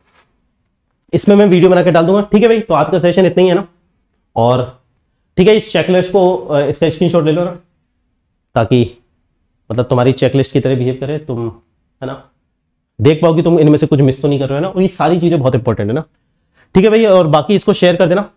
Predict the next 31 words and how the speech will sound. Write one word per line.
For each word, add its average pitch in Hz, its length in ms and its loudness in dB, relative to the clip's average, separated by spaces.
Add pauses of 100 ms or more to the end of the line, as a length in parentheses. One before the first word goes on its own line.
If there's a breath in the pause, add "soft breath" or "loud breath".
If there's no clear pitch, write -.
(200)
जो 139 100 4
भी 147 100 2
तुम्हारे 147 200 0
अच्छे - 180 -2
दोस्त 151 180 0
हैं, 170 100 -2
जिनके 127 240 0
लिए 131 220 2
तुम, 139 240 -2
जो, - 300 -4
जिनको 151 420 0
तुम 175 120 2
चाहते 180 340 2
हो 214 60 2
कि 202 80 2
भाई 190 140 2
तुम्हारे 165 280 2
नीट 156 220 2
और 156 60 2
जेई 147 180 2
निकाल 127 280 0
पाए 117 140 -10
ना, 139 80 -10
तुम्हारे 117 420 -8
जो 113 80 -6
दोस्त, 160 180 -4
उनके 131 160 0
साथ 123 140 0
शेयर 143 200 -2
कर 151 100 -2
देना। 160 180 -2